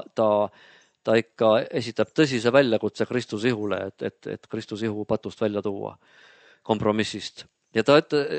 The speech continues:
tõi siukse näite, et, äh, <clears throat> et Napoleoni armees oli olnud, äh, üks mees, kelle nimi oli olnud Napoleon,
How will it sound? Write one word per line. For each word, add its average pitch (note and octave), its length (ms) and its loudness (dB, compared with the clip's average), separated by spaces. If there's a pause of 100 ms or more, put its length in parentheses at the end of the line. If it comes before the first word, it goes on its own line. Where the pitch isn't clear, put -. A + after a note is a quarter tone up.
(100)
tõi D3 160 4
siukse D3 320 2
näite, B2+ 440 2
et, - 260 -4
äh, A2 800 -4
<clears throat> - 720 -10
et - 140 -8
Napoleoni C3 540 4
armees C3 640 4
oli A#2+ 180 4
olnud, A#2+ 600 2
äh, A2 200 2 (160)
üks - 320 -10 (180)
mees, C#3+ 480 0
kelle A#2+ 220 2
nimi C#3 260 2
oli B2 180 6
olnud A#2+ 300 0
Napoleon, G2+ 560 0